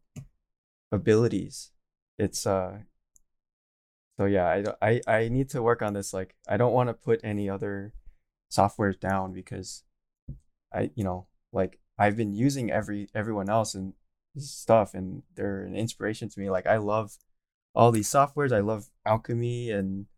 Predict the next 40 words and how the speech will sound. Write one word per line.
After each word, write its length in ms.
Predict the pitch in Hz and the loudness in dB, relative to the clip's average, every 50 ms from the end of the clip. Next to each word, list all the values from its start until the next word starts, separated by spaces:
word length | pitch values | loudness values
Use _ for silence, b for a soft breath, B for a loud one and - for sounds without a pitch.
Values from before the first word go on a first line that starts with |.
| _ _ _ - | _ _ _ 4
Photoshop 540 | 120 120 117 117 - - 110 110 107 - - | 6 6 6 4 2 -2 -2 -2 -2 -4 -4
and 160 | 98 92 - | -6 -4 -4
Painter, 400 | - 123 117 113 113 117 113 107 | -2 -2 -2 -2 -2 -2 -2 -2
and 140 | 101 95 95 | -2 -2 -2
I've, 180 | 95 98 - | -4 -6 -8
like, 240 | 98 101 98 98 - | -6 -6 -6 -6 -4
used 240 | 113 113 110 107 - | -4 -4 -4 0 2
everything 480 | 95 107 104 107 101 - 98 95 98 98 - - | 2 2 2 -2 -8 -8 -8 -8 -4 -2 -2 -2
basically. 600 | 113 101 98 - 104 101 - 104 98 98 101 - _ _ _ _ _ _ _ _ _ _ _ - | -2 -4 -8 -10 -14 -14 -10 -8 -8 -8 -8 -10 _ _ _ _ _ _ _ _ _ _ _ -4
And, 260 | - 101 95 98 95 95 | -2 0 0 0 0 -2
uh, 300 | 92 92 92 92 95 104 - _ _ _ _ _ _ _ _ _ _ - | -4 -4 -6 -8 -10 -12 -16 _ _ _ _ _ _ _ _ _ _ -8
so 60 | 107 | -4
they're 220 | 101 95 98 98 | -2 0 0 0
all, 180 | 95 95 95 95 | 0 -2 -2 -4
like, 280 | 90 90 90 - _ _ | -6 -10 -12 -12 _ _
inspirations 920 | 113 101 95 - - - 90 92 95 95 - - 107 - 127 127 - - - _ _ _ _ _ - | -6 -6 -6 -6 -6 -6 -6 -6 -6 -8 -10 -12 -12 -12 -12 -12 -14 -16 -20 _ _ _ _ _ -6
too. 340 | - 98 98 90 87 90 - _ _ _ _ _ _ _ _ _ _ _ _ _ _ _ _ _ _ _ _ _ _ _ - | -4 -2 -2 -2 -4 -6 -10 _ _ _ _ _ _ _ _ _ _ _ _ _ _ _ _ _ _ _ _ _ _ _ -4
But 240 | 175 98 92 90 - - - - | -2 0 0 0 -4 -8 -8 0
yeah, 220 | - 123 107 90 - - | 2 4 4 4 2 0
I, 160 | 101 110 101 - _ | -4 -4 -4 -4 _
this 160 | - 123 120 143 | -4 -2 0 0
is 140 | 131 120 | -2 -2
just 200 | 139 135 127 - | -2 -4 -4 -4
my, 380 | - 113 110 110 117 120 120 117 | -2 0 2 4 4 2 0 -2
my 280 | 113 113 110 110 117 117 | -2 0 0 2 2 0
thing 320 | 117 139 127 123 120 120 | 0 -2 -4 -4 -4 -4
with 200 | 104 107 104 - | -6 -6 -6 -4
my 240 | 113 107 110 110 110 | -2 0 0 0 0
ideas, 400 | 110 110 104 107 107 113 117 113 - | -2 -4 -4 -4 -4 -4 -4 -6 -4
so 180 | 98 95 95 87 | -4 -2 -2 -2
it's, 320 | 87 98 98 - - - | -2 -4 -8 -8 -6 -4
like, 160 | 98 98 98 | -4 -4 -2
very 200 | - 101 101 104 | -2 -4 -4 -4
precious 420 | - - 101 101 - - 107 - - | -4 -4 -6 -4 -4 -6 -8 -8 -8
to 100 | - 104 | -8 -6
me. 220 | 104 101 101 98 | -6 -6 -6 -6
It's 120 | 95 - | -8 -8
my 140 | - 98 98 | -6 -6 -6
little 300 | 98 98 104 101 101 101 | -4 -4 -6 -6 -6 -8
tiny 560 | 98 - - 101 98 101 101 101 101 101 107 | -8 -6 -4 -2 -2 -2 -4 -6 -8 -10 -12